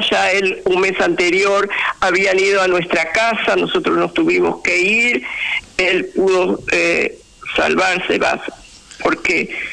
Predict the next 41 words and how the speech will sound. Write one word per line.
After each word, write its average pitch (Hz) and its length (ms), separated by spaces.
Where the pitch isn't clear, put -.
había 175 340
ido 185 220
a 175 40
guardar 175 400
el 175 160
coche 233 440
y 156 180
yo 165 160
entré 170 340
adentro 170 420
de 165 100
la 160 180
casa 202 500
y 180 80
bueno, 160 360
cuando 170 340
él 180 100
volvía, 175 680
vio 175 220
que 185 100
estaban 170 380
unos 170 260
Falcon, 196 460
bueno. 147 220
Eh, 208 300
a 202 140
partir 233 400
de 285 120
ese 262 180
secuestro, 269 960
ahí 277 320
se 277 100
paró, 247 320
pararon 240 480
todas 262 320
las 180 200
fábricas 170 520
de 165 120
la 170 120
zona 160 360
norte, 147 440